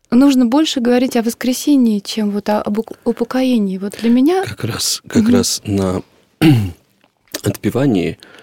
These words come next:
Speaker 2: э, в чине погребения,
Speaker 1: Мгм.
Speaker 2: э, читается апостол, отрывок из, э, послания апостола Павла к Солунинам, где он говорит, что "Я не хочу, братья, вас оставить в неведении о умерших,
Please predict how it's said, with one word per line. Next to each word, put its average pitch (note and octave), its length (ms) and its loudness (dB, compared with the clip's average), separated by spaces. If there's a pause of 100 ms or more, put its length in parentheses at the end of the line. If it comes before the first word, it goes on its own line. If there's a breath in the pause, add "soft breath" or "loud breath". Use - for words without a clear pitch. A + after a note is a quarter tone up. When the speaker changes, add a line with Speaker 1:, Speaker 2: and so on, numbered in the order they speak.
(240 loud breath)
Speaker 2:
э, - 260 -10
в F#2+ 100 -14
чине - 320 0
погребения, G2 840 -2
Speaker 1:
Мгм. A3+ 280 2
Speaker 2:
э, - 200 -6
читается A#2+ 520 -2
апостол, F#2 500 -6
отрывок A2 420 -4
из, - 480 -8
э, - 400 -6
послания - 580 -4 (380 loud breath)
апостола - 460 -6
Павла - 300 -4
к - 80 -12
Солунинам, G2+ 560 -2 (340)
где F#2+ 200 -6
он F2+ 100 -4
говорит, F#2+ 340 -2
что - 280 -2 (420 loud breath)
"Я G#2 100 -2
не G2+ 80 0
хочу, A2+ 260 -4
братья, A2 300 0
вас G2+ 200 0
оставить G#2+ 520 0 (360 loud breath)
в G2+ 120 -4
неведении A2+ 680 2 (240)
о A2 360 2 (300)
умерших, - 720 -2